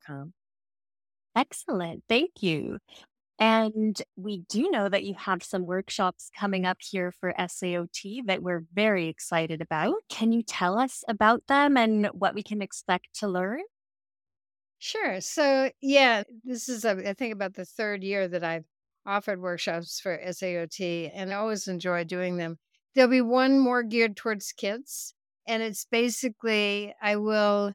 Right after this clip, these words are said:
Speaker 1: uh, begin by s-, just helping people understand executive skills in terms of what's going on in the brain, how do the skills develop, so a developmental perspective. I go through each of the executive skills,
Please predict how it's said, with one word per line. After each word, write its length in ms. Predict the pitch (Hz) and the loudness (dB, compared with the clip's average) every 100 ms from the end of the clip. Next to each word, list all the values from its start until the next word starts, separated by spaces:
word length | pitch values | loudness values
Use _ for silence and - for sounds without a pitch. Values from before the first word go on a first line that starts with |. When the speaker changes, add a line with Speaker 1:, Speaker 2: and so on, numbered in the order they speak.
| - | -8
Speaker 1:
uh, 60 | 214 | -10
begin 580 | 190 208 208 220 226 | -6 -2 0 2 2
by 220 | 214 202 190 | 2 2 0
s-, 140 | - _ - | -6 _ -10
just 220 | 208 - | -8 -6
helping 300 | 226 214 220 | -4 -4 -4
people 240 | 214 208 190 | -6 -8 -6
understand 600 | 196 202 - 214 196 185 | -4 -4 -4 -4 -4 -6
executive 520 | 160 196 185 196 180 | -4 -4 -4 -6 -6
skills 600 | - 196 180 165 - - _ _ _ | -6 -4 -2 -4 -12 -20 _ _ _
in 140 | 202 196 | -4 0
terms 240 | 208 180 | 0 -2
of 100 | 175 | -4
what's 200 | 185 - | -6 -4
going 240 | 220 202 | -2 -2
on 80 | 196 | -2
in 80 | 202 | -2
the 60 | 185 | -2
brain, 360 | 190 180 180 | 0 0 0
how 200 | 180 185 | -4 -4
do 60 | 202 | -4
the 100 | 202 | -4
skills 420 | - 214 196 - | -4 -2 -2 -4
develop, 480 | 202 185 175 175 262 _ - - | -6 -2 -2 -2 -6 _ -20 -16
so 200 | - 226 | -4 -2
a 60 | 202 | 0
developmental 640 | 190 190 202 196 202 190 | 0 0 0 0 -2 -2
perspective. 800 | 185 190 - 185 185 - 185 175 - - - 214 | -2 -6 -2 -2 -2 -2 -2 -2 -8 -20 -6 -4
I 80 | 208 | 2
go 240 | 233 220 | 4 4
through 220 | - 240 | 2 0
each 320 | 208 220 202 | 0 -4 0
of 100 | 262 | 2
the 80 | 226 | 2
executive 580 | 220 190 208 196 214 196 | -2 -2 -2 -2 -4 -4
skills, 600 | - - 190 185 185 160 | -6 -4 0 0 0 -4